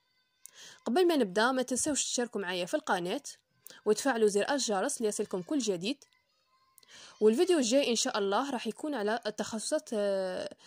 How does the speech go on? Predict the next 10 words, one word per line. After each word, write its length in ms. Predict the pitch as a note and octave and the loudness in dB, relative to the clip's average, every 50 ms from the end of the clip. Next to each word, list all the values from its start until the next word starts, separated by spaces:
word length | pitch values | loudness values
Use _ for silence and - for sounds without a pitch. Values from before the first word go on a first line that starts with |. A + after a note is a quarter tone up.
| - - - - | -20 -20 -14 -6
الموجودة 480 | - G3+ G#3+ G#3+ G#3+ G#3 D4 D4+ A3+ A3+ | -2 0 2 2 2 2 0 -2 -2 -2
في 60 | A3+ | 0
السنة 240 | - - B3+ B3 A3+ | 0 0 0 0 -2
الثالثة 540 | G3 - C4+ C#4 B3 A3 - - G#3+ D4 - _ _ _ _ _ _ _ - - - _ _ _ - | -2 0 0 0 -2 -2 -4 -2 -4 -4 -4 _ _ _ _ _ _ _ -20 -20 -20 _ _ _ -8
بيولوجي 600 | G3 G#3 B3+ C4 A#3+ G3+ F#3 F3+ E3 G#3 G#3+ E4+ - - _ _ _ _ _ _ _ - - - - - - | -2 2 4 4 4 4 2 0 0 0 0 -2 -2 -8 _ _ _ _ _ _ _ -20 -20 -20 -12 -6 -4
وفرص 420 | F#3+ - - E4 E4 D4 - - | -4 -2 2 4 4 4 2 0
العمل 400 | A3+ G3 A3+ C4+ B3 B3+ D#4 D4 | -2 -2 0 0 0 0 0 -2
في 100 | - - | -4 -4
كل 140 | - D4 C#4 | -4 -4 -2
تخصص. 600 | - C#4 - - F3 - - - - - - | -2 -4 -6 -6 -10 -10 -10 -10 -12 -14 -14